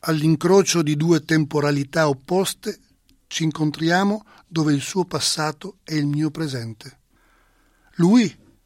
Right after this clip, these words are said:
nello sfilarsi il fucile dal braccio e io nell'afferrarlo. Entriamo nella mitologia antica dove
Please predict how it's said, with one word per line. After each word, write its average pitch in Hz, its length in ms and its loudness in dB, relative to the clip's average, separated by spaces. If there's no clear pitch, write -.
nello 135 200 -4
sfilarsi 143 680 0
il 139 60 -2
fucile 143 500 -4
dal 135 180 -4
braccio 139 560 -2
e 170 120 -4
io 208 420 -6
nell'afferrarlo. 180 880 -12
Entriamo 151 420 2
nella 147 240 4
mitologia 139 560 -2
antica 135 400 -6
dove 127 420 -4